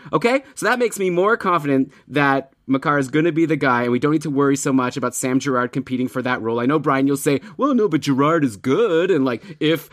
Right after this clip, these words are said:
Makar struggles, then, like, Girard could compete." But, like, I don't think it's gonna happen. I think M-, Makar is just a really great player, and the coach wants to play him there. I'm not worried. And at one nineteenth overall, Makar is the twenty-eighth ranked defenseman behind, like, Shea Theodore, McAvoy, Heiskanen,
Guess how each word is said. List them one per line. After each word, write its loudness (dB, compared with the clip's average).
Makar 0
struggles, 0
then, 2
like, 0
Girard -2
could 0
compete." -2
But, 0
like, 0
I 2
don't 0
think 0
it's -8
gonna 0
happen. -2
I -4
think -2
M-, -2
Makar 0
is 0
just -8
a 2
really 0
great 0
player, 0
and 0
the 0
coach -2
wants -2
to -4
play 0
him 2
there. 2
I'm 0
not 0
worried. 0
And 2
at -2
one 0
nineteenth 0
overall, 0
Makar 0
is -2
the 0
twenty-eighth -2
ranked 0
defenseman 0
behind, 0
like, 0
Shea -4
Theodore, 0
McAvoy, 0
Heiskanen, 0